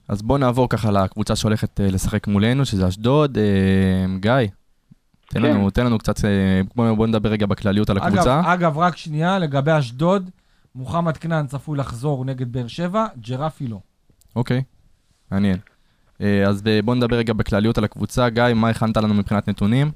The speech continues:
Speaker 2: אוקיי, קודם כל, לפני שאני אצלול לנתונים, אה, אשדוד, קודם כל, משחק מאוד מאוד מאוד טריקי. גם בגלל המצב שהקבוצה שלנו נמצאת כרגע, וכל ההפסדים, וזה באמת ה-,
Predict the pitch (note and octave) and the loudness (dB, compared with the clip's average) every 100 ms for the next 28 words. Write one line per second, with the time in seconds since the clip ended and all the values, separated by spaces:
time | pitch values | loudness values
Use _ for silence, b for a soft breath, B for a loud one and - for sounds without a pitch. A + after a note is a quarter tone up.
0 | - _ _ _ - C#3+ - B2+ D#3+ F3+ | -10 _ _ _ -10 -8 -6 -4 0 2
1 | F#3+ F3+ C#3+ D3+ D3+ D#3 C#3 A#2+ B2 B2+ | 4 2 0 -2 -2 0 0 -2 -2 0
2 | C3+ B2 - C3+ G3+ F3+ C3+ B2+ B2+ B2 | 0 -2 -6 -4 -2 -2 -6 -8 -8 -8
3 | A#2+ A#2+ B2 D3 D#3 E3 E3 D#3 B2+ A#2+ | -8 -10 -2 0 2 0 -2 -2 -4 -4
4 | - C#3 - C3+ D3+ C#3+ C#3 C#3 C3 C3 | -4 -4 -2 0 2 2 2 2 0 0
5 | - A#2+ - - _ - B2 C3+ C3 B2+ | -2 -4 -4 -18 _ -4 -2 0 0 0
6 | A#2+ C3 B2 B2+ A#2+ B2+ B2+ B2 A#2+ C3 | -2 -8 -6 -6 -6 -10 -6 -6 -6 -8
7 | - B2+ B2 C#3 F3 G3+ _ _ _ - | -6 0 2 4 2 -2 _ _ _ -20
8 | A#2 C#3+ C3 B2 - A#2+ E3 D3+ A#2+ A2+ | -6 0 0 -2 -6 0 0 2 0 -2
9 | A#2 B2 B2+ A#2 | -2 -4 -2 -2